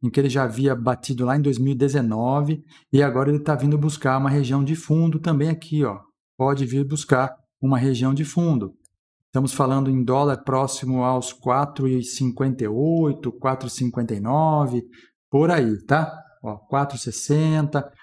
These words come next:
é uma região de memória de preço de dólar aqui, que ele já bateu lá em dois mil e dezenove também, tá bom? Então, por enquanto, é isso. No mensal, a gente havia falado semana passada do dólar,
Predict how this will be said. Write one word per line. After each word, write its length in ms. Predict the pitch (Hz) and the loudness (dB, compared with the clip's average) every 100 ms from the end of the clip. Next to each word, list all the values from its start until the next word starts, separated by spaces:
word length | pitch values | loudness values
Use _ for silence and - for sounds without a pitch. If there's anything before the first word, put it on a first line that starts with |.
| _ - | _ -2
é 80 | 131 | 2
uma 100 | 143 | 4
região 420 | 147 127 131 147 | 4 2 2 2
de 120 | 147 | 2
memória 480 | 160 160 131 131 147 | 2 2 2 2 0
de 100 | 147 | -2
preço 320 | 147 127 127 | 0 0 0
de 80 | 147 | -2
dólar 380 | 131 135 135 123 | 0 2 2 0
aqui, 200 | 113 139 | -4 -4
que 80 | 147 | -2
ele 80 | |
já 140 | 120 131 | 0 0
bateu 420 | 131 131 - 139 | 0 -2 0 2
lá 160 | 127 151 | 2 0
em 60 | |
dois 180 | 165 156 | 0 0
mil 200 | 131 147 | 0 0
e 80 | 165 | 0
dezenove 540 | 147 180 160 143 151 | 0 0 2 2 0
também, 440 | 160 170 120 98 - | 0 0 0 -4 -10
tá 120 | 101 | -4
bom? 260 | 117 180 175 - - _ _ | 0 0 -2 -14 -20 _ _
Então, 180 | 165 | -4
por 220 | 165 185 185 | -2 2 2
enquanto, 640 | 170 156 147 160 175 170 _ _ | 2 2 2 0 -4 -8 _ _
é 120 | 160 170 | 0 0
isso. 380 | 127 120 120 | 0 -2 -4
No 300 | 117 135 175 | 2 4 6
mensal, 540 | 185 180 165 - 139 127 | 4 2 0 0 0 2
a 40 | |
gente 160 | 135 143 | 0 0
havia 240 | 120 156 | 0 0
falado 420 | 147 139 131 120 | 2 2 2 0
semana 320 | 117 127 131 135 | -2 0 0 0
passada 420 | 135 - 131 123 | -2 -2 -4 -2
do 120 | 123 | -2
dólar, 300 | 117 113 | -2 -4